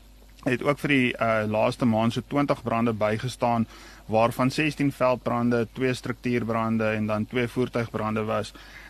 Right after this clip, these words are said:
Ehm, so ja, dit is ook maar in die hulp of samewerking met die, met ons plaaslike munisipale brandweer, ehm, ons AfriForum brandspanne en dan die brandverenigings.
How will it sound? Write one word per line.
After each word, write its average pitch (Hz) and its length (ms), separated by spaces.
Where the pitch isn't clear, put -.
Ehm, 110 400
so 143 220
ja, 139 260
dit 110 180
is 135 180
ook 156 180
maar 143 320
in 131 60
die 127 100
hulp 120 340
of 113 200
samewerking 123 680
met 113 100
die, 113 280
met 110 220
ons 113 220
plaaslike 120 680
munisipale 117 640
brandweer, 117 680
ehm, 104 200
ons 107 340
AfriForum 117 540
brandspanne 107 680
en 107 220
dan 104 220
die 101 120
brandverenigings. 104 1080